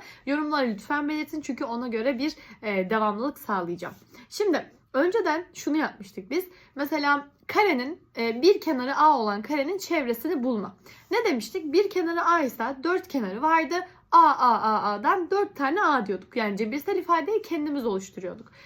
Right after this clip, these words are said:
Şimdi burada oluşan da en yerine üç koyacağız mesela ya da A yerine beş koyacağız. Biz burada değer hesaplayacağız sizlerle birlikte.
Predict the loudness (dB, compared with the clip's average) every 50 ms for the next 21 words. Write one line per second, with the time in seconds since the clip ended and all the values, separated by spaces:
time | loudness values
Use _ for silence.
0 | -20 -16 -6 -4 -2 0 0 0 2 2 2 4 4 4 2 0 -2 -6 _ _
1 | 0 2 2 4 2 2 2 2 2 2 4 2 2 0 -2 -4 -8 _ _ _
2 | -2 -2 -2 0 0 0 0 0 -2 0 0 0 0 0 -2 0 0 2 2 0
3 | 0 -2 -2 -4 -6 -8 -6 -6 -6 -6 -4 -4 -4 0 2 4 4 4 4 2
4 | 0 0 0 -2 0 0 0 -2 -2 -4 -4 -4 -4 -4 -4 -6 -10 -14 -16 -18
5 | -20 -20 -16 -10 0 4 4 4 4 4 2 2 2 2 2 0 0 -2 -2 -2
6 | 0 0 2 4 4 2 2 -2 -6 -8 -8 -10 -10 -8 -8 -8 -6 -4 -4 -4
7 | -6 -6 -8 -8 -6 -4 -4 -4 -2 -2 -2 -4 -6 -6 -10 -16 -20 -20